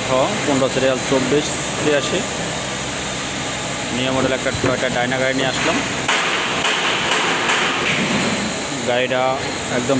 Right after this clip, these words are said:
ফ্রেশ কন্ডিশন, পিছনে লিপ দেওয়া, অরিজিনাল কালারের গাড়ি। গাড়িটা মডেল হচ্ছে দুই হাজার সতেরো,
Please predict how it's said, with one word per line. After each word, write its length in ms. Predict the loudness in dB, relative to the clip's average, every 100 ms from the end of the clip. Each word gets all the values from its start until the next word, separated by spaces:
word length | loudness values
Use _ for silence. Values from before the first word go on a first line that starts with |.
| 2
ফ্রেশ 200 | 2 2
কন্ডিশন, 360 | 2 2 0 -2 -2 -4 -6 -6 -6 -6 -6 -6 -6 -8 -8 -8 -8 -6 -6 -6 -6 -4 -4 -4 0
পিছনে 320 | 0 2 2 2
লিপ 140 | 0 0
দেওয়া, 200 | 0 2 0 -4 -6 -6 -6 -6 -6 -6 -6 -2
অরিজিনাল 320 | 0 2 0 2
কালারের 260 | 2 2 2
গাড়ি। 160 | 2 0 -4 -6 -6 -6 -4 -6 -6 -6 -6 -6 -6 -6 -6 0
গাড়িটা 240 | 2 2 4
মডেল 200 | 4 4 2
হচ্ছে 220 | 0 0 2
দুই 100 | 2
হাজার 260 | 4 2 0 -2 -6 -6 -6 -6 -6 -6 -6 -6 -4 -4 -6 -4 -4 -4 -4 -4 -2 -2 -2 -2 -4 -4 -4 -4 -4 -4 -2
সতেরো, 420 | 0 0 2 2